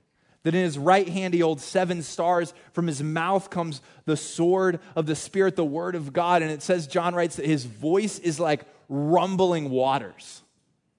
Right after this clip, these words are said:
So Jesus is powerful. Jesus is glorious. A-, and I love this. Jesus, when, when Peter chops off the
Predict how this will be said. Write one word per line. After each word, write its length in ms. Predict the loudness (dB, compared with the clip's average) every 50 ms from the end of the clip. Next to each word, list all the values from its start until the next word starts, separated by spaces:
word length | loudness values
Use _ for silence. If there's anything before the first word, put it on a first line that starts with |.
| _ _ _ _ _ _ _ _ _ _ _ -4
So 100 | -2 -2
Jesus 500 | -2 -2 -2 -2 -2 0 -2 -4 -4 -4
is 140 | -6 -6 -4
powerful. 520 | -4 -4 -2 -2 -4 -4 -8 -16 -20 -20 _ _ _ _ _ _ _ _ _ _ _ _ _ _ _ _ _ _ _ _ _ _ _ _
Jesus 560 | -12 -6 -4 -2 -2 0 0 0 0 -2 -8 -8
is 520 | 0 2 4 6 4 4 2 -4 -10 -16 -20 _ _ _ _ _ _ _ _ -8
glorious. 880 | -4 -2 0 0 2 2 2 2 2 2 0 -4 -12 -18 -18 -18 -18 -20 -20 _ _ _ _ _ _ _ _ _ _ -4
A-, 260 | -4 -2 -2 -2 0
and 80 | 2 2
I 120 | 4 4
love 240 | 4 4 2 2 2
this. 260 | 0 0 0 -2 -8 -14 -18 -20 -20 _ _ _ -12
Jesus, 580 | -6 -4 -2 -2 0 0 0 -2 -2 -10 -14 -18 _ _ _ _ _ _ _ _ _ _ _ _ _ _
when, 300 | -20 -12 -4 -4 -4 -2
when 160 | -2 -4 -6
Peter 300 | -4 -2 -2 2 2 0
chops 400 | 0 0 -4 -4 -4 -4 -6 -4
off 420 | -4 -4 -4 -4 -6 -10 -18 -20 -20 _ _ _ _ _ _ _ _ _
the 320 | -4 0 0 0 0 -2